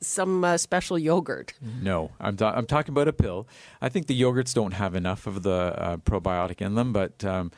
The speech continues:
Speaker 2: but definitely a supplement that you can buy at your pharmacy. Uh, it's very simple, yes, and that's, should be good.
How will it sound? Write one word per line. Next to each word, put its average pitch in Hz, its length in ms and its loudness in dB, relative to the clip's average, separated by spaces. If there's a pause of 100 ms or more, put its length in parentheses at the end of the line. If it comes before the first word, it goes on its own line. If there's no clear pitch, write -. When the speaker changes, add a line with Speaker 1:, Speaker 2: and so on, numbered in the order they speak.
(120)
Speaker 2:
but 117 100 2
definitely 120 380 2
a 98 40 0
supplement 98 680 -2
that 95 100 0
you 95 120 -6
can 98 140 -4
buy 90 200 0
at - 60 -4
your 92 100 -6
pharmacy. 90 580 -4 (420)
Uh, 92 240 0
it's 92 140 -6
very 110 180 2
simple, 92 400 -4
yes, 80 360 -10 (100)
and 85 180 -8
that's, - 540 -8 (180)
should - 200 -10
be - 80 -6
good. - 200 -6